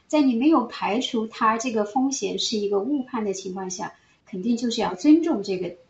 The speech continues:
当时的一个结果，那么就是把，要把风险控制到最低。嗯，那我，我也很好奇，那老班长当时是一种什么样的考量呢？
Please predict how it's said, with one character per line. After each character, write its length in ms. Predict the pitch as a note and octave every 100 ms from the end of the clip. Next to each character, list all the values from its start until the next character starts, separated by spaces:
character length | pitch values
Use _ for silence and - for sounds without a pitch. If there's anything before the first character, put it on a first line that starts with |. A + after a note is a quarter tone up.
| _ _ -
当 200 | A3+ -
时 140 | F#3+
的 80 | F3+
一 100 | F3+
个 140 | F3+
结 240 | F3+ E3+ F#3+
果， 160 | - - _ _
那 100 | -
么 120 | F#3 F3+
就 160 | F#3+
是 220 | F3+ E3 E3
把， 160 | G3+ -
要 100 | G#3
把 120 | F3+
风 200 | F#3 G#3
险 180 | G#3+ E3+
控 200 | - G3+
制 40 | F#3+
到 180 | F#3
最 160 | F3+ G3 -
低。 240 | G#3 A3+ - - - - - - -
嗯， 380 | A#3+ B3+ C4 - - _ _ -
那 240 | C#4 D#4+ B3
我， 260 | E3+ - -
我 160 | G#3+
也 140 | D4 D4+
很 200 | - F3+
好 220 | A3 G3+
奇， 340 | - - F3+ - -
那 160 | C4 C4
老 220 | F3+ -
班 240 | G#3+ C#4
长 260 | D#4 G3+ F3+
当 200 | G#3 G3+
时 180 | - F#3
是 160 | G3+
一 100 | F#3
种 140 | F3+ F#3+
什 200 | - D#3+
么 100 | F#3+
样 180 | F#3
的 80 | F3
考 380 | - - D#3+ D#3
量 340 | F3 F3
呢？ 60 | D3+